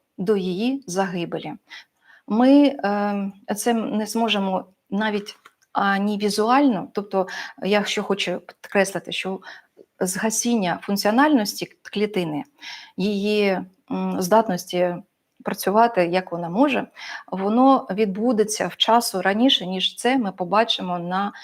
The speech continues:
дослідженнях. В дослідженнях ультраструктурних змінах, змін і до-, дослідження, а, навіть за допомогою світлового мікроскопу. Ми не побачимо, ну, тоб-, тобто це в часі ми побачимо набагато пізніше, ніж функції клітини будуть,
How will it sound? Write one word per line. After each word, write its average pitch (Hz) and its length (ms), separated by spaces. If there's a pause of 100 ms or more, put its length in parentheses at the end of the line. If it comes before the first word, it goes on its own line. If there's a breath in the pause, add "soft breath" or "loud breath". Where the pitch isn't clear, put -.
(140 loud breath)
дослідженнях. 185 800 (500 loud breath)
В - 40
дослідженнях 208 600
ультраструктурних 226 920
змінах, 196 520 (100)
змін 180 400 (100)
і 214 240
до-, 202 320
дослідження, 208 840 (480 loud breath)
а, 196 320
навіть 233 460
за 196 300
допомогою 220 480
світлового 202 540
мікроскопу. 196 880 (180)
Ми 196 420
не 214 180
побачимо, 214 580
ну, 190 180
тоб-, 185 260
тобто 190 380
це 190 200
в 196 60
часі - 360
ми 190 100
побачимо 196 500
набагато 196 440
пізніше, 208 460
ніж 196 220 (280 loud breath)
функції 233 320
клітини 196 340
будуть, 190 360